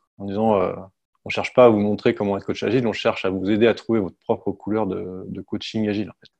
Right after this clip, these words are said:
Voilà, c'est effectivement le, le, c'est ça, ça, c'était un bon souvenir. Après, il y en avait plein d'autres, mais, hein, on en parlera par la suite.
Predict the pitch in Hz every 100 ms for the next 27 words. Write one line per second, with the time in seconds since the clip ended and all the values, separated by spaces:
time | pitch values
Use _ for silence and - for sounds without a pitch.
0 | - 110 101 98 - 104 - 104 104 95
1 | 92 92 92 92 92 92 _ _ - 101
2 | - 120 101 98 101 107 - 101 101 120
3 | 107 - 95 90 - 98 117 - 85 87
4 | 87 - 90 87 90 92 90 - - -